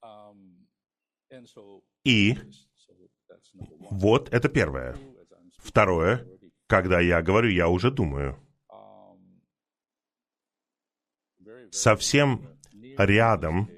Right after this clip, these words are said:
с этим случаем, или в каком-то смысле, вот в седьмой главе Евангелия от Луки, Господь на самом деле три раза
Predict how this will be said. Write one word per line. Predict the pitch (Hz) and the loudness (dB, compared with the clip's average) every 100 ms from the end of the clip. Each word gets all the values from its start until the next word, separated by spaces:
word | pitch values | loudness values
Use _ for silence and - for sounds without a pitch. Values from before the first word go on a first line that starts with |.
| 101 113 | -20 -20
с | - - | -4 0
этим | 104 90 85 78 | 0 0 -2 -2
случаем, | - 123 123 - 76 76 80 _ _ _ _ _ _ | -2 -2 0 -2 -6 -6 -8 _ _ _ _ _ _
или | 110 95 101 92 123 101 85 82 80 78 | -20 -20 -20 -6 -2 0 0 0 -2 -4
в | - | -4
каком-то | 110 110 95 92 | -2 0 -2 -4
смысле, | - 90 - 82 80 - _ _ _ 95 92 _ _ 90 _ | -6 -6 -4 -4 -4 -6 _ _ _ -20 -20 _ _ _ _
вот | - 95 - _ _ _ _ - | -4 -2 -4 _ _ _ _ -2
в | |
седьмой | 127 110 104 | 0 2 2
главе | 95 95 90 | 2 0 0
Евангелия | 85 85 78 76 | 0 -2 -4 -6
от | - | -8
Луки, | 82 131 127 123 - 151 165 104 80 _ _ - _ _ | -8 -4 -4 -6 -16 -20 -20 -20 -20 _ _ -20 _ _
Господь | 95 98 - - 151 - | 0 0 0 2 0 2
на | 95 | -4
самом | - 87 82 | -2 -2 -2
деле | 76 78 87 104 104 90 85 113 131 _ _ _ _ _ 151 147 _ 147 _ _ _ _ | -2 -2 -4 -6 -12 -20 _ -20 -20 _ _ _ _ _ -20 _ _ _ _ _ _ _
три | - 120 147 | 0 2 2
раза | 156 95 76 67 107 127 | 2 2 0 0 -4 -4